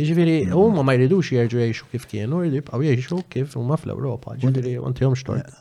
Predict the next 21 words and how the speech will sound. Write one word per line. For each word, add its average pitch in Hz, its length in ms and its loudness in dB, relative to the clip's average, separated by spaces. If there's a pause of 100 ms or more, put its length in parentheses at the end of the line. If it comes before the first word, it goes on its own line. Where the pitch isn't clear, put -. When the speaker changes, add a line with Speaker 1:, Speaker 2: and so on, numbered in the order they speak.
(180)
Speaker 2:
Eh, 117 240 -2
ġifieri, 135 340 2
ġifieri 117 800 0
il-Baltiċi 117 580 -2
diġ-, 104 300 -6
diġà 110 300 -2
kienu 104 180 -6
qed - 80 -8
jafsawna 92 720 -6
li 101 160 -6
jisma' 87 360 -6
da 107 300 -6
aħjar 101 420 -6
ma 90 120 -6
nagħmlux 85 320 -6 (360)
daqstant 90 460 -4
negozju 95 380 -2
miegħu, 123 380 2
għax 101 200 -4
da 123 280 2
qed 107 160 -4